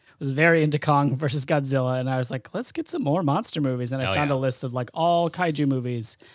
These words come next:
Speaker 1: and there's, like,
Speaker 2: So many.
Speaker 1: three hundred, and, like, two hundred are just Godzilla versus whoever.
Speaker 2: Yeah.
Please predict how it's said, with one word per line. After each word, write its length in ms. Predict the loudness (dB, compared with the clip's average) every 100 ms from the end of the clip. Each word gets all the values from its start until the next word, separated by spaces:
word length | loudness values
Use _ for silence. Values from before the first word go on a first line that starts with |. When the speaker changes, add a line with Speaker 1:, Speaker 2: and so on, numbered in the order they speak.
| -20 _ _
Speaker 1:
and 200 | -6 -2
there's, 180 | 0 0
like, 300 | 2 0 0 -10
Speaker 2:
So 200 | 0 4
many. 80 | 6
Speaker 1:
three 40 | 6
hundred, 360 | 6 4 2
and, 240 | 0 -2 -2
like, 220 | -4 -6 _ _ -6
two 160 | -2 0
hundred 280 | 0 -2 -2
are 80 | -2
just 260 | -2 -4
Godzilla 540 | 0 0 2 2 2 0
versus 360 | 0 -2 -2 -2
whoever. 440 | 0 0 -4 -4 -2
Speaker 2:
Yeah. 180 | -2